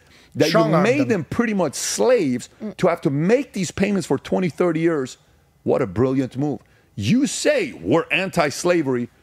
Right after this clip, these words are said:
Speaker 1: You're producing slaves by going to your schools financially. You know how much it sucks when you're slave to your two hundred thousand dollar loan or hun-,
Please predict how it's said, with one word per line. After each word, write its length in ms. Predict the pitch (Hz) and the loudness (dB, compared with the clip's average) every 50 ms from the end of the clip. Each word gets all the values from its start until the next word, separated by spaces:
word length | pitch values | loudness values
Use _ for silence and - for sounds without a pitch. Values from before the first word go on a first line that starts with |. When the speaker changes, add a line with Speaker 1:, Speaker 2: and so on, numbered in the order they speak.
| _ _ - | _ _ 0
Speaker 1:
You're 100 | 120 113 | 0 0
producing 560 | - - 131 107 98 196 220 - - 135 104 | 0 -4 -4 -2 -2 -2 -2 -2 -4 -4 -4
slaves 340 | - - 110 104 104 104 98 | -4 -2 -2 -2 -2 -2 -2
by 160 | 113 101 98 | -2 -2 -2
going 240 | 95 101 110 110 107 | -2 -4 -4 -4 -6
to 100 | - 104 | -6 -4
your 120 | 107 101 101 | -4 -4 -4
schools 360 | - - - 147 135 120 - _ _ _ _ | -6 -4 -4 -2 -2 -4 -6 _ _ _ _
financially. 640 | - - - 98 107 131 127 113 - - 82 80 - _ _ _ - | -8 -4 -2 0 0 0 -2 -4 -6 -8 -8 -8 -10 _ _ _ -4
You 80 | 151 | -4
know 60 | 160 185 | -2 -2
how 160 | 170 156 156 | -2 -4 -4
much 200 | 156 156 - - | -4 -4 -4 -4
it 120 | 196 - | -6 -8
sucks 640 | - - - - - - 123 170 - - - - - _ _ _ _ _ - - _ _ - | -8 -10 -8 -4 -2 0 0 -2 -2 -8 -12 -12 -14 _ _ _ _ _ -20 -20 _ _ -4
when 160 | 120 123 123 | -2 -2 -2
you're 160 | 123 113 104 | -2 -4 -6
slave 520 | - - - - 113 117 131 156 165 147 - | -6 -8 -8 -2 0 0 0 0 -2 -6 -4
to 100 | - 139 | -2 -2
your 140 | 123 110 95 | -2 -2 -2
two 220 | - - - 151 | -4 -2 -2 0
hundred 260 | 151 147 135 113 - - | 0 0 -4 -4 -4 -4
thousand 320 | 120 131 139 127 139 127 | -4 -2 -4 -4 -2 -2
dollar 220 | 127 127 127 117 | 0 0 0 -2
loan 260 | 101 95 117 131 131 123 | -2 -2 -2 -2 -2 -2
or 80 | 107 | -4
hun-, 140 | 120 131 | -4 -4